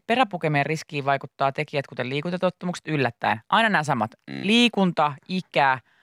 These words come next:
Speaker 1: kuitu. Kuitua pitää syödä.
Speaker 2: Ruokailu.
Speaker 1: Niin.
Speaker 2: Ruokavalio.
Speaker 1: Röökaaminen, varmaan sekin. Mut tota,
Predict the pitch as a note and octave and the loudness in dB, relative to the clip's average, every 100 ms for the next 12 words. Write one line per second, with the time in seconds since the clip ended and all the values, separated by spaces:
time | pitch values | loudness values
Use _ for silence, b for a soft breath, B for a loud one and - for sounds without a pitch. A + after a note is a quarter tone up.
0 | _ _ - G#3+ A#3+ A#3 G#3 - D4 - | _ _ -4 2 4 4 2 2 0 0
1 | _ _ _ _ _ _ - D3 D3 F#3+ | _ _ _ _ _ _ -8 -4 -2 0
2 | F#3+ G#3+ - A3 G#3+ G#3+ G#3+ A3 - G3 | 0 0 0 2 2 2 2 2 2 4
3 | F2+ E2+ - F2 E2 D#2+ E2 D#2 - F3 | 4 4 0 0 0 0 -2 -8 -6 -4
4 | E3+ D#3+ D#3+ C#3 _ - E2+ E2+ E2+ D#2+ | -2 -2 -4 -6 _ -14 -6 -4 -2 -4
5 | D#2 E2 D#2 D2 _ - - D#3+ E3 D#3+ | -2 -2 -2 -4 _ -12 -6 0 0 0
6 | - C#3 B2 B2+ B2+ B2+ A2+ B2+ C#3 C#3+ | 0 0 0 -4 -6 -6 -6 -6 -6 -6
7 | C#3 - D3 C#3 b b b b b - | -8 -10 -14 -14 b b b b b -10
8 | D3 - D#3+ D3+ | -8 -4 0 2